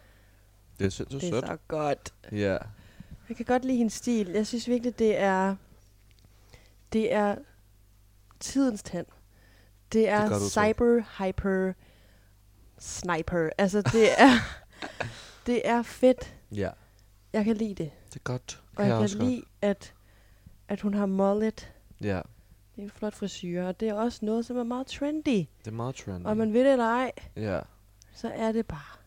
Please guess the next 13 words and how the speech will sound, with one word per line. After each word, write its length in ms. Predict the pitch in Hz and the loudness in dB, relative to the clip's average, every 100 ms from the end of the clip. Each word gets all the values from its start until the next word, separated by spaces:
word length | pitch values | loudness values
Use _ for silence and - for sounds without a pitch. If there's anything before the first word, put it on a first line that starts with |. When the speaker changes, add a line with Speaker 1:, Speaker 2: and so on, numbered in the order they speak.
| _ | _
Speaker 1:
Det 100 | - 120 | -18 -16
er 40 | |
sejt. 460 | - 117 110 - - - | -14 -14 -14 -16 -20 -20
Speaker 2:
Ikke 180 | - 190 | -12 -10
også? 300 | 180 - - - _ _ | -10 -16 -20 -20 _ _
Speaker 1:
Det 80 | - | -18
er 40 | |
sejt. 320 | 110 - 110 - - _ | -16 -12 -14 -16 -20 _
Speaker 2:
Mm. 380 | 196 180 170 165 - - - _ - - | -14 -10 -10 -12 -18 -20 -20 _ -20 -20
Speaker 1:
Sejt 200 | - 139 | -8 -6
at 60 | 107 | -4
være 120 | 95 | -6
sej. 200 | 98 | -6